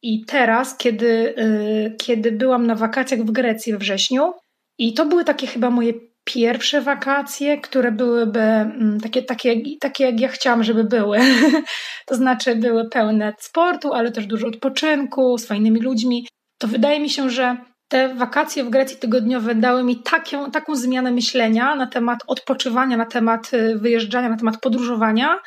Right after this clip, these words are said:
że ja tak naprawdę nawet wprowadziłam, e, różne cele związane z podróżami do swojego życia, do swoich planów. Przykładowo ustaliłam sobie, ile krajów chciałabym zwiedzić, do, do którego tam roku. A z drugiej strony też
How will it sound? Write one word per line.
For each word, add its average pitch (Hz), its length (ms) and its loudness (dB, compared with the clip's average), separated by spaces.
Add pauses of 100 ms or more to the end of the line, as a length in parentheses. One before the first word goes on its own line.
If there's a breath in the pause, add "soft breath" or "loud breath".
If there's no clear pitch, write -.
(100)
że 247 120 2
ja 269 100 2
tak 269 100 0
naprawdę 240 380 0
nawet 226 180 -2
wprowadziłam, 226 760 0
e, 220 420 0
różne 262 240 0
cele 269 300 2
związane 240 320 -2
z 240 40 -8
podróżami 240 460 0
do 226 60 -4
swojego 233 680 0
życia, 240 340 0
do 220 120 -2
swoich 226 420 0
planów. 226 520 0
Przykładowo 254 540 0
ustaliłam 262 500 0
sobie, 240 220 -2
ile 254 220 -2
krajów 233 280 0
chciałabym 226 360 0
zwiedzić, 226 440 0
do, 220 220 0
do 220 100 -4
którego 226 340 0
tam 220 180 2
roku. 220 420 0 (220)
A 262 100 -6
z 247 80 -8
drugiej 285 240 -6
strony 262 400 -4
też 240 640 -2